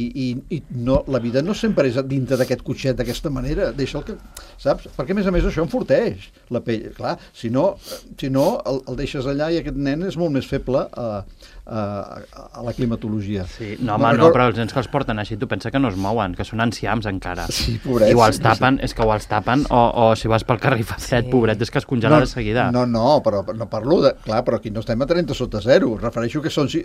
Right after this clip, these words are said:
Speaker 1: són dies d'hivern, això que deies, un hivern benigne com els que tenim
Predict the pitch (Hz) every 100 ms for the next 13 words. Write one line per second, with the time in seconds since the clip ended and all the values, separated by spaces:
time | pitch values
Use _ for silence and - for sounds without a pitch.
0 | - 147 139 143 139 165 - 117 120 123
1 | 120 131 110 120 113 117 104 110 113 107
2 | 104 101 98 107 113 107 95 82 - 90